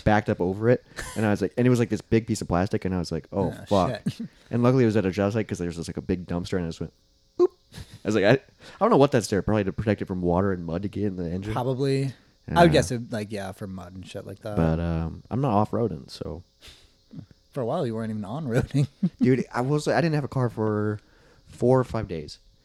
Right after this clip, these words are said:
Speaker 1: because I took it in, like, Wednesday night. He couldn't look at it until Thursday, and then I got it back Monday.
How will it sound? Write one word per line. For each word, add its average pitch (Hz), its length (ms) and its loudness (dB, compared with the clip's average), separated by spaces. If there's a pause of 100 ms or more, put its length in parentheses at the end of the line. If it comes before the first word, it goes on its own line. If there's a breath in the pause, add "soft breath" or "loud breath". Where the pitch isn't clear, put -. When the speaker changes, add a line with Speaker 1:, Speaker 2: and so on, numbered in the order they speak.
(140)
Speaker 1:
because 107 300 -2
I 98 60 0
took 107 160 -2
it 117 80 0
in, 107 180 2
like, 98 240 0
Wednesday 104 320 0
night. 85 380 -2
He 104 100 -8
couldn't 107 220 0
look 95 160 0
at 95 60 4
it 87 120 0
until 90 240 -8
Thursday, 87 640 -2
and 87 100 -8
then 85 60 -6
I 82 60 -6
got 82 180 -8
it 80 80 -4
back 82 220 -6
Monday. 80 420 -6